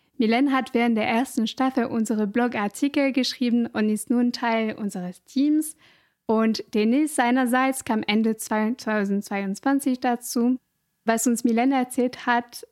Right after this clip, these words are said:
ist, dass als sie sich mit über dreißig Jahren für eine Schauspielausbildung angemeldet hat, war sie erstaunt über das Engagement der SchülerInnen, die noch in ihren Zwanzigern waren. Und dann hat sie sich gefragt,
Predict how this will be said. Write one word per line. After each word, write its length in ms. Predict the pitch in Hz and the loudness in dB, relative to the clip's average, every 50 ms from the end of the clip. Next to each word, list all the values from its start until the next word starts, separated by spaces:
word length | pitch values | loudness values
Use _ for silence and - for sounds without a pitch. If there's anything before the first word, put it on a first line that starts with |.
| _ _ | _ _
ist, 220 | 226 233 226 - | 0 0 2 0
dass 160 | 233 220 220 - - | 0 -2 -2 -2 -2
als 240 | - 214 214 208 214 | 0 0 0 0 0
sie 120 | 226 214 | -2 0
sich 260 | 208 220 214 - - | 0 0 -2 -2 -4
mit 220 | 214 190 - - _ - | -6 -6 -6 -8 _ -2
über 240 | 233 202 226 220 | 0 2 0 0
dreißig 560 | 220 233 - 226 233 269 277 - 277 254 - - | 0 0 0 2 2 2 2 0 -2 -2 0 0
Jahren 320 | 254 240 240 240 240 233 | 2 2 4 2 2 0
für 160 | - - - | 0 -2 -2
eine 240 | - 208 208 214 220 | 0 0 0 0 0
Schauspielausbildung 1300 | - - 240 254 285 294 277 - - - - 240 233 - - 220 233 240 - - - 226 214 220 214 - | 0 0 2 2 2 2 0 -4 -4 -2 -2 -2 0 0 0 0 0 -2 -2 -2 -2 0 0 0 0 0
angemeldet 720 | - 214 262 277 285 277 262 262 254 240 240 240 - - - | 0 0 2 2 2 2 2 2 2 0 0 -2 -4 -4 -2
hat, 280 | 247 269 277 - - - _ - - - - - _ _ _ _ | -2 -2 -2 -6 -16 -18 _ -20 -20 -20 -20 -20 _ _ _ _
war 240 | - 220 226 233 226 | -2 0 0 0 0
sie 100 | 226 233 | 0 0
erstaunt 840 | 233 220 220 220 - - - _ 262 254 262 285 285 285 269 254 - | 0 0 0 0 -2 -6 -4 _ 0 2 2 2 2 2 0 0 0
über 180 | 226 220 226 214 | 0 0 0 0
das 160 | 226 220 - | 0 -2 -4
Engagement 680 | - 247 220 220 226 226 220 214 - 240 233 262 269 240 | -4 -2 -2 0 0 0 0 0 0 0 0 2 2 2
der 120 | 226 226 | 0 0
SchülerInnen, 1000 | 240 - - 247 220 214 202 196 - - - 262 277 277 294 302 311 302 302 330 - - _ - _ _ _ _ _ - | -2 -2 -2 -2 0 0 -2 -4 -4 -2 0 2 2 2 2 4 4 2 2 0 -4 -10 _ -20 _ _ _ _ _ -2
die 80 | 233 | 0
noch 260 | 226 226 240 269 277 | 2 2 2 0 0
in 220 | - - 233 226 - | -2 -2 -4 -4 -2
ihren 320 | - 240 233 233 233 226 | -2 0 0 2 0 0
Zwanzigern 800 | - - - 240 233 240 233 - 220 214 202 190 190 190 190 196 | -2 -2 -2 0 0 0 0 -2 -4 -2 -2 0 0 -2 -2 -2
waren. 420 | 185 180 180 180 180 190 196 220 247 - _ _ _ _ _ _ _ _ _ _ _ _ _ _ - | -4 -4 -4 -4 -6 -6 -8 -8 -12 -14 _ _ _ _ _ _ _ _ _ _ _ _ _ _ 0
Und 180 | 233 226 220 | 0 2 2
dann 240 | 226 233 254 285 277 | 2 2 2 2 2
hat 180 | 262 247 247 247 | 2 0 0 0
sie 120 | 240 233 | -2 0
sich 240 | - 247 226 220 - | 0 -2 -2 -2 -4
gefragt, 720 | 233 214 - - - - 269 285 302 302 - - - | -6 -6 -6 -8 -4 0 0 0 0 -2 -4 -10 -14